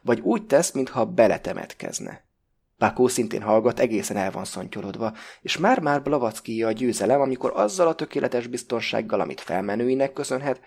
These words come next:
közbelép Mrs. Bannister. „Blavacki úr”, mondja csúfondáros hangon, és karcsú nyakát oldalra hajlítva,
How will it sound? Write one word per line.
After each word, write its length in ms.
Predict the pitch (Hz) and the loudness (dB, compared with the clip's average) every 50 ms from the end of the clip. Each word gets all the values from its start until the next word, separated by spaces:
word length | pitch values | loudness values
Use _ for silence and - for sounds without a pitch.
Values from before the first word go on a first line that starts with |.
| _ _ _ _ _ _ _ _ | _ _ _ _ _ _ _ _
közbelép 540 | - 113 95 92 - - 104 131 135 131 120 | -2 -2 -2 -2 -4 -2 0 0 0 -2 -4
Mrs. 260 | 113 107 - 110 107 | -8 -6 -6 -8 -6
Bannister. 640 | - - 82 - - - - - - - - - _ _ _ _ _ _ _ _ _ _ _ _ _ _ _ _ _ _ _ _ | -6 -6 -6 -6 -8 -12 -12 -10 -12 -12 -12 -16 _ _ _ _ _ _ _ _ _ _ _ _ _ _ _ _ _ _ _ _
„Blavacki 720 | - 139 135 139 170 208 220 196 143 - - - 139 131 | -14 -2 2 6 6 8 8 6 4 2 -2 -4 -2 -2
úr”, 280 | 120 107 92 - - - _ _ _ _ _ _ _ _ _ _ _ _ | -2 -2 -4 -6 -10 -16 _ _ _ _ _ _ _ _ _ _ _ _
mondja 300 | - 95 92 92 95 92 | -8 -8 -6 -6 -6 -8
csúfondáros 600 | - 110 113 - 110 104 98 101 90 - - - | -6 -8 -8 -6 -8 -4 -2 -2 -2 -2 -4 -6
hangon, 320 | - 110 117 139 165 151 | -4 -2 -2 0 0 0
és 140 | 131 104 - | 0 -2 -2
karcsú 340 | - - 139 127 - - - | 0 0 0 0 0 -4 -8
nyakát 380 | 87 104 110 - 110 104 - - | -8 -8 -6 -4 -4 -4 -4 -2
oldalra 400 | - 110 98 87 90 85 87 - | -4 -2 -2 -2 -2 -4 -4 -4
hajlítva, 600 | - 98 98 101 104 113 117 - - 151 151 | -2 -2 -2 0 -2 -2 -4 -4 -4 -4 -6